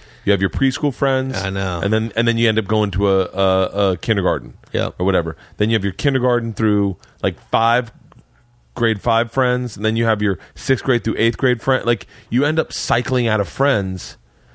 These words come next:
Speaker 1: Like, our best friends, we were just talking about this on the walk, me and Leanne. Our best friends, when, when we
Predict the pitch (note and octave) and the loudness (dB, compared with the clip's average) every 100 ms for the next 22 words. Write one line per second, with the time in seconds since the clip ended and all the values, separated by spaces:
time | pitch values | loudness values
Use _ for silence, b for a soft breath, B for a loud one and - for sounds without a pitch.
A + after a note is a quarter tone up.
0 | b G2+ - B2+ D3+ G2 G2+ A#2+ - G#2+ | b -2 0 0 0 0 -2 -2 -2 -2
1 | G#2+ B2 B2 C#3+ A2 F2+ A2+ - A2 G#2+ | 0 -2 0 0 0 0 -2 0 0 0
2 | F#2+ F2 E2+ D#2+ D#2+ - - F#2 F2 F2 | -2 -4 -2 -4 -4 -6 -4 -2 0 2
3 | D#2+ - F#2 F2+ F2 D#2 D2 - B B | 0 0 -2 0 0 -2 -4 -10 B B
4 | B - A2 F#2 - G#2+ A2+ A#2 - G2+ | B 0 0 0 -2 0 0 -2 -4 -2
5 | F2 C#2+ - F#2 G2 F#2+ - F#2+ F#2 G2+ | -2 -4 -6 -4 -2 -4 -2 -2 0 2
6 | G2+ G2 | 2 0